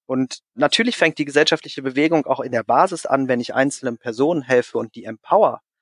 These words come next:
Aber es, auch die, die, die Profession als sich muss sich empowern. So, wenn ich mir verschiedene Interviews angucke, ähm, ich hab, ich beschäftige mich zurzeit sehr viel mit Hans Thiersch, das ist ja auch noch so ein Thema,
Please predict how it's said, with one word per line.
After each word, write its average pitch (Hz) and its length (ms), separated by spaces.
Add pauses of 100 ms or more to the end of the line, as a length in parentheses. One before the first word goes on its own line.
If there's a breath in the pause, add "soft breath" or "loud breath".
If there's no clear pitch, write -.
(240)
Aber 123 420 (380)
es, - 300 (500)
auch - 160
die, 135 120
die, 135 100 (580)
die 143 100
Profession - 640
als - 160
sich - 220
muss 139 180
sich - 180
empowern. 110 500 (180)
So, 110 100
wenn 131 120
ich 139 160
mir 151 220 (340 loud breath)
verschiedene 196 440
Interviews 165 560
angucke, 135 680
ähm, 123 280 (320)
ich - 100
hab, - 80 (100)
ich - 180
beschäftige - 360
mich 139 120
zurzeit - 300
sehr 127 80
viel - 180
mit 127 200 (100)
Hans - 320
Thiersch, - 480
das - 140
ist - 120
ja - 140
auch - 80
noch 135 140
so - 120
ein 127 60
Thema, 131 340